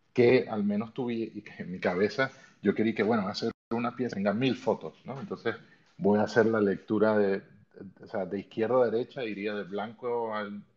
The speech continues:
de blanco y negro a sepia, al, al, la fotografía así de los sesenta y setenta tienen ese color, al, a los sobresaturación de hoy. Entonces, imagínense, im-, imagínense eso como un mosaico, eh, que de lejos tú ves, pues,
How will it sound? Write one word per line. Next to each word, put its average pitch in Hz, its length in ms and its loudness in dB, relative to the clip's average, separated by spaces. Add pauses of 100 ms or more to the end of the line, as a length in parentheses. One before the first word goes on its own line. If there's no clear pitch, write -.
(140)
de 101 80 -14
blanco 110 560 -4
y 110 80 -6
negro 131 420 -2 (560)
a 101 200 -6
sepia, 139 840 -8 (240)
al, 98 280 -4 (140)
al, 95 520 -6 (160)
la 95 120 -8
fotografía 98 580 0
así 107 180 -4
de 107 140 4
los 98 160 0
sesenta 110 460 -4
y - 20 -6
setenta 95 400 -4
tienen 101 240 -4
ese 110 160 -8
color, 110 380 0
al, 101 280 0
a 98 80 -6
los 95 180 -4 (360)
sobresaturación 98 800 -2
de 110 80 0
hoy. 95 240 -2 (120)
Entonces, - 340 -6
imagínense, 139 520 0 (180)
im-, 107 420 -10
imagínense 123 500 -2
eso - 160 -6
como 117 160 -8
un 117 80 -8
mosaico, 123 540 4 (800)
eh, 90 720 0
que 98 120 -6
de 95 80 -8
lejos 101 300 -4
tú 117 140 -2
ves, 123 180 2
pues, 107 220 -6